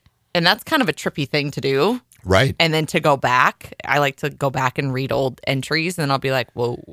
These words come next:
Speaker 2: You know
Speaker 1: like,
Speaker 2: what?
Speaker 1: that actually <laughs> happened."
Speaker 2: Y-, y-, I can't wait. And th-, this is coming, by the way, to give you a little insight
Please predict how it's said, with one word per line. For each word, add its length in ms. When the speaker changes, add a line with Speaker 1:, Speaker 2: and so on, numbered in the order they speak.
Speaker 2:
You 80
know 80
Speaker 1:
like, 80
Speaker 2:
what? 160
Speaker 1:
that 220
actually 380
<laughs> 20
happened." 840
Speaker 2:
Y-, 180
y-, 120
I 160
can't 380
wait. 420
And 120
th-, 120
this 260
is 140
coming, 420
by 140
the 80
way, 160
to 180
give 120
you 60
a 20
little 180
insight 580